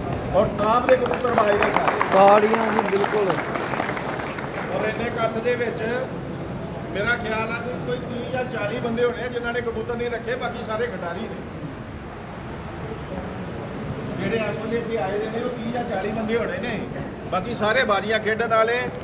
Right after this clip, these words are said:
Speaker 1: ਜਾਂ ਜੋੜੇ ਰੱਖਣ ਵਾਲੇ ਜਿਨ੍ਹਾਂ ਨੇ ਆਪਣੇ ਘਰ ਕਬੂਤਰ ਰੱਖੇ ਨੇ। ਸੋ ਇਸ ਕਰਕੇ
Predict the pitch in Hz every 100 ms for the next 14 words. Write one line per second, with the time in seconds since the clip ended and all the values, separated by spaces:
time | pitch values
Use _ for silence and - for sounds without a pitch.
0 | - 185 220 196 190 226 233 196 196 208
1 | 240 220 220 220 208 220 220 220 190 220
2 | 208 214 208 220 - - - - - -
3 | - - - - - - - - - -
4 | - - - - 190 214 220 220 220 214